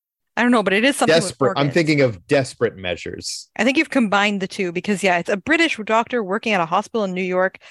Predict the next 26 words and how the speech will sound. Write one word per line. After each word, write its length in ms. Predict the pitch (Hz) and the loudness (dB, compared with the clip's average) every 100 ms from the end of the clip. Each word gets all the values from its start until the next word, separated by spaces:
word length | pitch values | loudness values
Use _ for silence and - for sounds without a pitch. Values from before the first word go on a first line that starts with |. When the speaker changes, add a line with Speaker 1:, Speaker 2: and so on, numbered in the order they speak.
| - _ | -20 _
Speaker 1:
starts 260 | - 226 - | -4 -2 0
making 200 | 220 190 | 0 0
unwelcome 400 | 226 214 190 196 | 0 0 0 -2
inquiries 520 | 165 - 190 185 185 | -8 -4 -2 0 -2
when 120 | 175 | -6
the 80 | 156 | -8
body 240 | 151 202 208 | 0 2 2
of 80 | |
a 40 | 185 | -2
man 340 | 165 180 180 | -4 -4 -4
who 100 | 165 | -6
died 320 | 156 180 185 | -2 0 0
in 40 | 175 | -2
his 160 | 175 - | -10 -8
emergency 360 | 165 165 165 | -10 -10 -12
room 200 | 160 160 | -10 -10
disappears. 840 | 156 156 - - - - - - _ _ _ _ _ - | -10 -12 -12 -14 -14 -14 -16 -18 _ _ _ _ _ -6
Speaker 2:
Okay, 320 | 95 - 85 - | -4 0 -2 0
yeah, 200 | 92 85 | 0 0
and 120 | 90 | -2
Speaker 1:
I 20 | |
definitely 200 | 85 123 | 0 0
Speaker 2:
Desperate 200 | 262 123 | 0 -2
Speaker 1:
remember 240 | 101 101 92 | 0 0 0
there 80 | |
Speaker 2:
Measures 220 | 98 95 | 0 -2